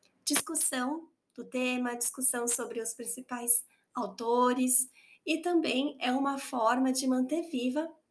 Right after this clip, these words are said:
a história da nossa literatura brasileira, que é muito rica, cheia de autores incríveis e que merece ser compartilhada. Esse podcast não é somente para,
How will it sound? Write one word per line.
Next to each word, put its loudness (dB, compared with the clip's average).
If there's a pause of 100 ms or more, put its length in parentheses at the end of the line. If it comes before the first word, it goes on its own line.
a -2
história 0
da -4
nossa 2
literatura -8
brasileira, -4 (180)
que -4
é 2
muito 0
rica, -6 (400)
cheia 2
de -2
autores 0
incríveis -2
e -10
que -6
merece 2
ser -2
compartilhada. -6 (840)
Esse 4
podcast -4
não -2
é 2
somente 2
para, -4